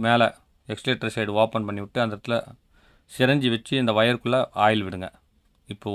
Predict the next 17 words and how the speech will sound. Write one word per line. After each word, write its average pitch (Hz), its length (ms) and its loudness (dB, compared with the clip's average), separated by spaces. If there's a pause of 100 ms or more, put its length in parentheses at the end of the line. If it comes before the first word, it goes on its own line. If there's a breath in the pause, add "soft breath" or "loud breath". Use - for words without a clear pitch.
ஓப்பன் 123 240 -2
பண்ணதும் 110 320 -6
பெட்ரோல் 113 300 -4
டியூப் 117 200 -8
கழண்டு 104 200 -4
இருக்குங்க, 120 240 -4
அதை 107 120 -6
கரெக்டா 101 260 -4 (100)
மாட்டிக்கலாம். 95 420 -4 (1200)
ஒவ்வொரு 104 180 2
தடவையும் 110 180 4
இந்த 107 80 0
மாதிரி 107 220 0
பாருங்க. 101 200 0 (200)
இப்போ 107 220 -8
வந்து 117 140 -2
பார்த்தீங்கன்னா 117 380 -2